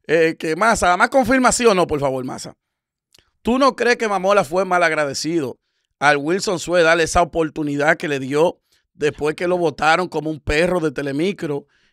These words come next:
Eh, y Wilson ve la Mamola pasando lucha en la calle, sin comerciales, sin que nadie lo llame, y Wilson venía y recogía a Mamola.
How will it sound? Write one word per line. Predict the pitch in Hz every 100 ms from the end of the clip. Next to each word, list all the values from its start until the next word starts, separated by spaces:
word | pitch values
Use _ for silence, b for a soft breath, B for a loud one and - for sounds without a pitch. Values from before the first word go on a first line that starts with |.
| _
Eh, | 135 143
y | 147
Wilson | 143 156 170 190 170 135
ve | 160
la | 202 208
Mamola | 185 190 185
pasando | 147 143 165 196
lucha | 190 196 -
en | 151
la | 156
calle, | 151 135 123 120 _
sin | - 220 233
comerciales, | 220 190 175 - 147 131 127 104 _ _
sin | - 175 170
que | 151
nadie | 143 175 208
lo | 208
llame, | 175 147 127 123 - _ _ _
y | 143 147
Wilson | 156 190 - 180
venía | 165 160 214 220
y | 175
recogía | 160 170 151 160 160 226
a |
Mamola. | 208 180 180 147 131